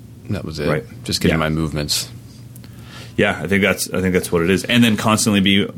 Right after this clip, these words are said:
Speaker 2: being aware of any situation that lends itself to you getting on a kit more often. That happens in Sacramento all the time. We have two practice spaces called House of Hits, two different locations. And they're, they're,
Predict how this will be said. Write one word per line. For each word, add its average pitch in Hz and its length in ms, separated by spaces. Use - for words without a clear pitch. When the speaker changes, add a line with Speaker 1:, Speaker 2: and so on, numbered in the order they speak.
Speaker 2:
being 95 240
aware 92 340
of 90 60
any 92 160
situation 90 640
that 78 80
lends 87 240
itself 90 480
to 98 140
you 95 120
getting 98 280
on 95 120
a 95 60
kit - 220
more 95 160
often. 82 240
That 113 160
happens 113 380
in 101 100
Sacramento 101 720
all 104 200
the 104 120
time. 98 240
We 95 80
have 92 100
two 120 220
practice 95 340
spaces 90 400
called 87 300
House 95 240
of 85 100
Hits, 87 380
two - 120
different 107 260
locations. 87 600
And 110 160
they're, 110 180
they're, 110 260